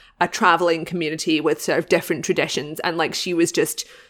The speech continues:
scooped up with the rest of her extended family when all of the districts were put together. So it's like she would otherwise have been traveling all around America. But because, like, the government has, like, trapped everyone in their individual districts, it's really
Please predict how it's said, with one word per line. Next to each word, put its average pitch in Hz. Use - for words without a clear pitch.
scooped -
up 127
with 175
the 170
rest 156
of 180
her 170
extended 165
family 156
when 165
all 156
of 165
the 165
districts -
were 175
put -
together. 185
So 190
it's -
like 170
she -
would 180
otherwise 165
have 165
been 156
traveling 175
all 156
around 156
America. 156
But 165
because, 175
like, 160
the 185
government 160
has, 151
like, 113
trapped -
everyone 156
in 147
their 151
individual 165
districts, -
it's -
really 156